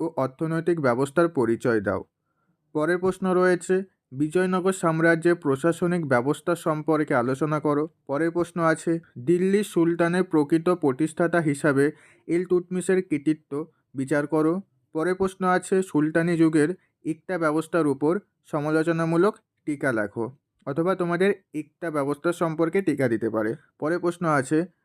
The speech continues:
ভারতের ইতিহাসে বারোশো নব্বই সালের খলজি বিপ্লবের তাৎপর্য কী ছিল? পরের প্রশ্ন রয়েছে, মোহাম্মদ বিন তুগলকের বিভিন্ন সংস্কারের বিবরণ দাও।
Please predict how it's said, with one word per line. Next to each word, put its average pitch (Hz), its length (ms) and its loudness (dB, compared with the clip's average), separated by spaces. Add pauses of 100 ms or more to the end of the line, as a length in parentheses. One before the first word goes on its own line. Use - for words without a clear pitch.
(120)
ভারতের 170 420 0
ইতিহাসে 165 680 2 (280)
বারোশো 160 400 -2
নব্বই 165 420 2
সালের 160 400 0
খলজি 165 380 2
বিপ্লবের 180 480 2
তাৎপর্য 143 600 -2
কী 127 200 -2
ছিল? 110 280 -4 (220)
পরের 156 220 -2
প্রশ্ন 170 320 -2
রয়েছে, 139 480 0 (100)
মোহাম্মদ 175 340 -2
বিন 175 280 0
তুগলকের 190 580 2
বিভিন্ন 175 460 0
সংস্কারের 170 600 2
বিবরণ 147 480 2
দাও। 170 220 2